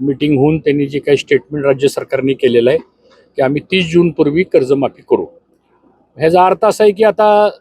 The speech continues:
तगादे वगैरे लावायची काहीच गरज नाही आता. आणि ह्या ज्या काही आता सक्तीच्या वसुल्या वगैरे चाललेल्या आहेत किंवा एकतीस मार्चची वसुली किंवा एकतीस बाराची डिसेंबरची वसुली, हे आता वसुल्या थांबवल्या पाहिजे. आता,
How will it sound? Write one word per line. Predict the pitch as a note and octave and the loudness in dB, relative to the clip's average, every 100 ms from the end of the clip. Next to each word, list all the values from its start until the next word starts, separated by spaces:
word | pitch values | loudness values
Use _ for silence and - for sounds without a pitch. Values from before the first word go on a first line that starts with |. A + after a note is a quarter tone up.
| - | -2
तगादे | F3+ G#3 G#3+ | 0 2 4
वगैरे | G#3 G#3+ G#3+ | 4 4 4
लावायची | G#3 G#3 G3+ | 4 2 0
काहीच | A3+ A3+ | -2 -2
गरज | G#3 G3 F3 | 0 -2 -2
नाही | E3+ | -10
आता. | C#3 - _ _ _ _ _ _ _ _ _ E4+ - - - - - - - - - - - - | -18 -20 _ _ _ _ _ _ _ _ _ -20 -20 -20 -20 -20 -20 -20 -20 -20 -20 -18 -10 0
आणि | F3 | 2
ह्या | F3+ D#3+ F#3+ | 2 0 2
ज्या | G#3+ | 2
काही | A3 A3 | 2 0
आता | G#3 G#3 | 0 0
सक्तीच्या | G#3 - G#3+ G3 G#3 | -2 -4 -4 2 4
वसुल्या | F#3+ G3+ G3+ | 4 2 2
वगैरे | F#3+ F3+ F3+ | 2 2 -2
चाललेल्या | - D#3 C3+ C3 A#2+ | -2 -2 -2 -4 -4
आहेत | B2 C3 - | -8 -10 -4
किंवा | E3 E3+ E3 | 0 0 0
एकतीस | E3+ - G3+ - | -4 0 -2 0
मार्चची | F#3+ F3 - F3+ | 0 0 -2 -4
वसुली | D3+ - C#3+ C#3+ | -4 -4 -6 -6
किंवा | - D#3+ E3 | 0 2 2
एकतीस | E3 - G3+ | -2 -2 0
बाराची | F#3+ F#3 F#3 F3+ F#3+ | 2 2 2 0 -6
डिसेंबरची | E3+ F3 G3+ F#3+ E3+ - | -4 0 0 0 -4 -4
वसुली, | D3+ C3+ B2+ A2+ A2 _ _ _ _ _ | -4 -4 -6 -12 -14 _ _ _ _ _
हे | A3+ | 0
आता | A3+ A#3+ | 2 4
वसुल्या | A#3+ - B3 A#3+ | 2 4 0 2
थांबवल्या | B3+ C#4 C4+ | 2 4 4
पाहिजे. | A#3+ G3+ | 2 0
आता, | F3+ D#3+ | -2 -6